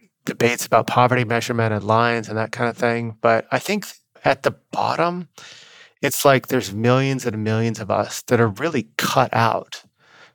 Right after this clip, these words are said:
of the promise that this country offers. And it should,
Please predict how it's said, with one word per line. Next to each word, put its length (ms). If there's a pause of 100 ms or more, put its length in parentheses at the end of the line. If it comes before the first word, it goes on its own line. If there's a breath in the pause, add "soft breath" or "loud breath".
(280 soft breath)
of 360
the 160
promise 840 (140)
that 120
this 160
country 380
offers. 640
And 440
it 100
should, 360